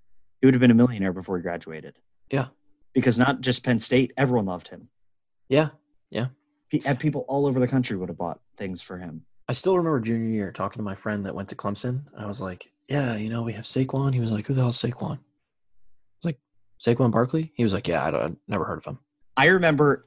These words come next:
Speaker 1: at, like, one of our first games freshman year watching him and saying, "He's gonna win the Heisman."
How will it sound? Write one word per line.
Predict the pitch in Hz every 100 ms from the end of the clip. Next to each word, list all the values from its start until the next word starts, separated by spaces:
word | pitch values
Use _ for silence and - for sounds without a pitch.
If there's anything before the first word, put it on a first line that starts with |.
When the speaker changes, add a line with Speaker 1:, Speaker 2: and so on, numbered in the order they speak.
| -
Speaker 1:
at, | 120 -
like, | 123 101 - _ _
one | 120 131
of | 139
our | 135
first | - 127 123
games | - 120 107
freshman | - 120 123 - 107
year | 113 104 85 - _ _ - -
watching | 110 107 226 135 113
him | 120 104 92 - _ _
and | 120 107 -
saying, | - 113 98 -
"He's | _ 131 -
gonna | 117
win | 107 101
the |
Heisman." | 101 101 87 78